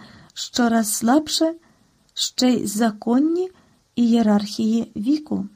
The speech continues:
Здається, залишається тільки одне припущення, що таємниця не стосувалась ані батька, ані сина, а тільки її, матері і дружини,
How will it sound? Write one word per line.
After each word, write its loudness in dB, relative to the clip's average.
Здається, 0
залишається 4
тільки 2
одне 2
припущення, 2
що 0
таємниця 4
не 4
стосувалась 2
ані 4
батька, -2
ані 0
сина, 2
а -2
тільки -2
її, 2
матері 2
і 2
дружини, 4